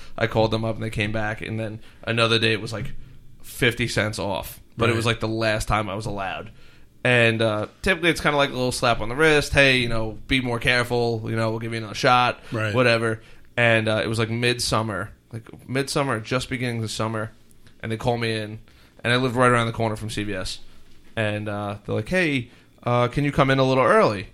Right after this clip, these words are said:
Speaker 2: Mm-hmm.
Speaker 1: "Yeah, whatever, I'll come in a little early, whatever, I'll make an extra couple bucks." And, uh, so I come in, they're like, "Oh, come see us right when you get in."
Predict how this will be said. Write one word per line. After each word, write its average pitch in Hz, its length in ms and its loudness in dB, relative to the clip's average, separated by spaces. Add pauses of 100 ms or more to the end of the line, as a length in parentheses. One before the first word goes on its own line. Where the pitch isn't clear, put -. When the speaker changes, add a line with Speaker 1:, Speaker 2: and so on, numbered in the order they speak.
Speaker 2:
Mm-hmm. 113 300 -2
Speaker 1:
"Yeah, 147 140 2
whatever, 117 280 0
I'll 120 80 -2
come 117 160 -4
in 110 60 -6
a 104 40 -8
little 101 180 -8
early, 117 200 -4 (160)
whatever, 113 260 -6
I'll 117 80 -6
make 117 200 -6
an 113 80 -6
extra 113 160 -10
couple 107 180 -4
bucks." 104 300 -10 (500)
And, 113 380 4
uh, 110 160 0
so 123 140 0
I 113 40 2
come 120 260 0
in, 113 360 0
they're 110 80 0
like, 117 120 -2
"Oh, 135 140 4
come 131 180 -2
see 143 180 -2
us 123 120 -4
right 120 140 2
when 113 100 -4
you 110 60 -6
get 120 160 0
in." 110 280 2